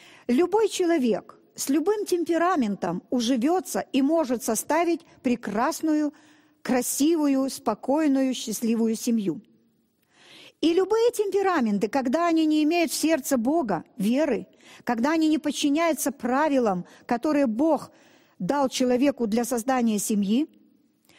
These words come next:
будучи пограничными темпераментами, которые должны бы ужиться между собой, они не могут этого сделать. Почему?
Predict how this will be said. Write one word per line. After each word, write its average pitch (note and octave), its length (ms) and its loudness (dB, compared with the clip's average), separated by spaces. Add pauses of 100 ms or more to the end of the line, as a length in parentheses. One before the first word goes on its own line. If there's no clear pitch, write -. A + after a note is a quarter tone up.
(220)
будучи E4 640 2 (440)
пограничными C#4+ 800 2
темпераментами, B3 880 0
которые E4 500 0
должны D#4+ 540 0
бы A#3+ 220 0
ужиться C4+ 640 0
между G3+ 320 -2
собой, F3 400 -4 (220)
они A3 240 2
не A3+ 140 4
могут A#3 380 0
этого F3+ 300 -2
сделать. E3+ 400 -4 (300)
Почему? A3+ 520 0